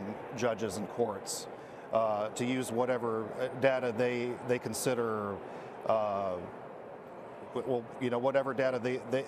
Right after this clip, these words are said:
they seem appropriate. Is that maybe the basis for a,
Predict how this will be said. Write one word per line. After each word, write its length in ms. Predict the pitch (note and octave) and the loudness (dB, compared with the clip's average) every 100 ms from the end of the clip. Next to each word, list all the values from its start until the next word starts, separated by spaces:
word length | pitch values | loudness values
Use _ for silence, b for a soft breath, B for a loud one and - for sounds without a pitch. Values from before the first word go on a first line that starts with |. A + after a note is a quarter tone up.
| B2 | 2
they 120 | C#3+ | 2
seem 280 | D3+ D3 B2+ | 2 0 0
appropriate. 420 | A#2 F#3+ F#3+ A2+ B B | 4 4 4 -2 B B
Is 120 | B2+ | 4
that 200 | D#3+ F#3 | 6 6
maybe 220 | D#3 E3+ D3+ | 4 2 2
the 100 | B2+ | 2
basis 420 | C3+ D3 E3 - | 2 2 -2 0
for 260 | C#3 | 0
a, 40 | B2 | 2